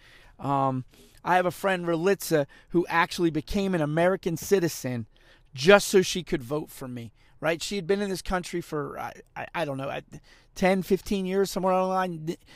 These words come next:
never had the desire to become an American citizen. Um, her and her husband, Kemp,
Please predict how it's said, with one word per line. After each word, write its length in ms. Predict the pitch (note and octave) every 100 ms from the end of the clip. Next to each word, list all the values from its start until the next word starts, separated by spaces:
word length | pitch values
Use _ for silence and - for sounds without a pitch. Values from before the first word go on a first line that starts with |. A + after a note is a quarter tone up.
| -
never 260 | E3 G#3 A3+
had 160 | G#3
the 60 | F#3+
desire 380 | F3+ E3 E3+ E3+
to 60 |
become 280 | D#3 - D#3
an 80 | D#3
American 400 | D3+ D3+ - D3
citizen. 500 | - E3 D#3 E3 D3+ - - - -
Um, 420 | C3 C3+ C3+ - -
her 400 | - - D3 E3+
and 100 | D#3+
her 80 | E3
husband, 300 | D#3+ - D3
Kemp, 280 | F#3+ E3